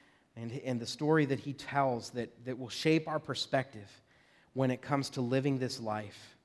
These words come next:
And I pray, God, that today you would just break open our hearts, that we might receive your truth and your life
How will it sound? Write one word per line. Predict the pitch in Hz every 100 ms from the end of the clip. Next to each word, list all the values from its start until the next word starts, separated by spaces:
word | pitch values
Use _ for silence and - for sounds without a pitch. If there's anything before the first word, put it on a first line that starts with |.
| _ _ _ _ -
And | 135
I |
pray, | 131 - 160
God, | 151 139
that | 135
today | - 139
you | 127 123 135
would | 123
just | 135 123 - - 135
break | 123 147 147
open | 156 151 151
our | 143
hearts, | - 113 113 - - - _ _ _ _
that | 135
we | 131 143
might | 143 117
receive | 123 - - 156 151 143 - -
your | 123 135 147
truth | - - 107 110 123
and | 120
your | 123 123
life | 110 113 - -